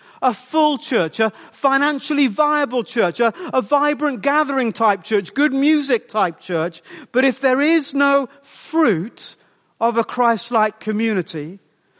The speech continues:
looking more like Jesus, disciples making disciples, the Lord adding to their number,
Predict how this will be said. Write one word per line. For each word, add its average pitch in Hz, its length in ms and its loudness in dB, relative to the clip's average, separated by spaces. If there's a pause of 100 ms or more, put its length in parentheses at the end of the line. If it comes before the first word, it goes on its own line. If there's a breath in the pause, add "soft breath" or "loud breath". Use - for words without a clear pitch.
looking 294 500 0
more 285 280 4
like 269 260 0
Jesus, 196 520 -4 (180 loud breath)
disciples 277 680 0
making 277 360 -2
disciples, 226 600 -2 (200 loud breath)
the 240 80 0
Lord 277 320 4
adding 285 260 2
to 302 100 -4
their 294 140 2
number, 214 380 0